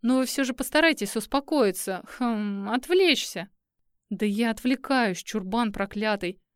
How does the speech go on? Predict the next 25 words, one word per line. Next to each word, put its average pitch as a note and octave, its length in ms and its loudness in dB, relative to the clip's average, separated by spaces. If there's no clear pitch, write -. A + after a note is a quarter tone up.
вспыхнула G3+ 540 0
Катюшка, G#3 560 -2
вынимая G3+ 380 0
второй G3+ 320 -2
гвоздь. G3 500 -4
«Уйди, B3 640 2
не G3 140 0
мешай». A3+ 500 0
«Я C#4+ 280 4
стараюсь». D4+ 840 4
«А D4 140 2
ведро?» C#4 500 6
смущённо A#3 600 2
спросил G#3 400 -4
похититель. G3+ 680 -2
«Что - 340 4
ведро? F#3+ 420 2
Оно C#4 260 6
вас D4+ 160 2
не D4+ 120 6
очень F4+ 280 4
беспокоит?» A3+ 720 -2
«Беспокоит», A3+ 1040 2
процедила G#3 480 0
Катюшка. G3+ 680 -6